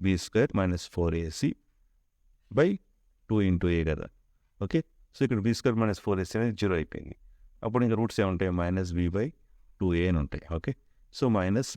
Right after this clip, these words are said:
బి అంటే ఎంత? మైనస్ ఫోర్ రూట్ త్రీ by two into A అంటే ఎంత? త్రీ కదా. ఓకే. So, ఇక్కడ టూ, twos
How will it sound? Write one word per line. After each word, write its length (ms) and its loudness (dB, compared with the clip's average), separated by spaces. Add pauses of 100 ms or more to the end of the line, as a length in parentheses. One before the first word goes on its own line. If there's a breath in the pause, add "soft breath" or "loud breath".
బి 180 4
అంటే 220 0
ఎంత? 140 0 (720)
మైనస్ 380 2
ఫోర్ 240 0 (800)
రూట్ 260 0
త్రీ 140 2 (1300)
by 100 4 (160)
two 100 2 (120)
into 200 2 (140)
A 40 4 (120)
అంటే 180 0
ఎంత? 140 0 (300)
త్రీ 120 2 (140)
కదా. 160 -8 (140)
ఓకే. 160 -2 (1600)
So, 120 0 (100)
ఇక్కడ 240 0
టూ, 80 0 (280)
twos 200 0